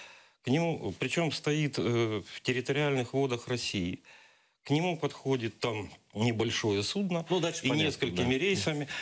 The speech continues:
Speaker 1: Мы
Speaker 2: Да.
Speaker 1: зафиксировали ещё один такой рейс. Вот он сейчас пришёл опять, этот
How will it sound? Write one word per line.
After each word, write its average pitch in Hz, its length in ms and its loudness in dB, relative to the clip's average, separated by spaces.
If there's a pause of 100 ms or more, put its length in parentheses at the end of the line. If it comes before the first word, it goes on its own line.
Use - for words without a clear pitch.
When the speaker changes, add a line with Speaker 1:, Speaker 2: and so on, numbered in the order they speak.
(120)
Speaker 1:
Мы 226 120 2
Speaker 2:
Да. 196 60 0
Speaker 1:
зафиксировали 170 720 2
ещё 139 500 4
один 95 280 -2
такой 160 340 -4
рейс. 170 420 -2 (160)
Вот 156 180 -2
он 160 120 2
сейчас 147 400 0
пришёл 120 440 0
опять, 117 320 -2
этот 101 280 -2